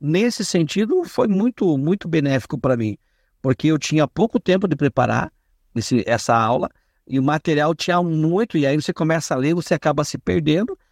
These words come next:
Eu simplesmente passei pra inteligência artificial, "Eu preciso falar sobre isso, isso, isso, isso e isso."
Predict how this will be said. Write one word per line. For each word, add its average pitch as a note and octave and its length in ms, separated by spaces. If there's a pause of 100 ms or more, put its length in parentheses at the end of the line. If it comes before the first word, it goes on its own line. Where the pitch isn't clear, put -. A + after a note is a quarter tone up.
(200)
Eu - 80
simplesmente F3+ 460
passei E3+ 400
pra D#3+ 140
inteligência D3 340
artificial, C3+ 320
"Eu B2+ 60
preciso D3+ 320
falar C3+ 180
sobre C3+ 300
isso, D#3+ 240
isso, E3+ 260
isso, F3+ 260
isso F3+ 220
e F3+ 100
isso." - 240